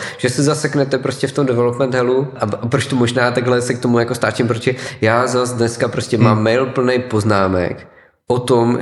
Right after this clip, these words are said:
Speaker 1: jak bychom měli ještě převyvinout něco, na čem t-, těch tři a půl roku jakoby pracujeme, aniž kdokoliv z toho týmu byl zaplacený. Plus s vidinou toho, že absolutně netuším a spíš si myslím, že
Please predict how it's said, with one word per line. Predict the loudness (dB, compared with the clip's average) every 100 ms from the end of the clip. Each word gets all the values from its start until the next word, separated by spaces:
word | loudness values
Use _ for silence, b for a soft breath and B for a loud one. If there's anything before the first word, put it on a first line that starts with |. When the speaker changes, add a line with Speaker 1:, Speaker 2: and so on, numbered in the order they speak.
| 0
Speaker 1:
jak | 0 2
bychom | 0 0 2
měli | 2 2
ještě | 0 -2 -4
převyvinout | -2 -2 2 2 2 2 2 2
něco, | 0 0 0
na | -2
čem | 0 -2 -2
t-, | -4
těch | -2 -4
tři | 0 -2
a |
půl | 2 0
roku | 2 0
jakoby | 0 0
pracujeme, | 0 -2 0 0 0 -4 B B B
aniž | 0 2 2 0 -6
kdokoliv | -2 -2 0 0 0
z |
toho | -2 0
týmu | 0
byl | 0
zaplacený. | 0 0 -2 0 -2 -4 B B B -4
Plus | 2 2 2 -4 B B B _ _ _ -4
s | 0 2
vidinou | 2 2 4 2 0
toho, | -2 0 2 2 2
že | 2 0
absolutně | -2 -2 0 2 2
netuším | 2 2 0 0 2 2 0 -4 B B B
a | -8
spíš | -4 -4
si | 0
myslím, | -2 0 0
že | 2 2 0